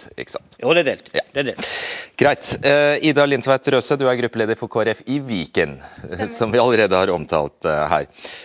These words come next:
Speaker 1: Eh, før, eh, før du slipper til, skal jeg bare po-,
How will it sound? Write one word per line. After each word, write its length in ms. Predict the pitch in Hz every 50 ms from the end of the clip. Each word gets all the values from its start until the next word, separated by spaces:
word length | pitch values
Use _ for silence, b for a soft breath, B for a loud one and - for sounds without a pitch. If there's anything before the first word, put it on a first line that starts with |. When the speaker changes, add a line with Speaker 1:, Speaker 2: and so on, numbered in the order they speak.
| B B
Speaker 1:
Eh, 420 | _ - 107 107 110 110 110 110 113 104 101 98 - _ -
før, 480 | - - - - 110 117 139 170 185 - -
eh, 560 | - - 131 127 127 123 123 120 120 117 120 113 -
før 160 | - 117 117
du 80 | 131
slipper 300 | 131 - 135 113 - 123
til, 100 | 120 120
skal 140 | - - 113
jeg 80 | 123 156
bare 140 | 139 123 -
po-, 240 | - 113 104 - 104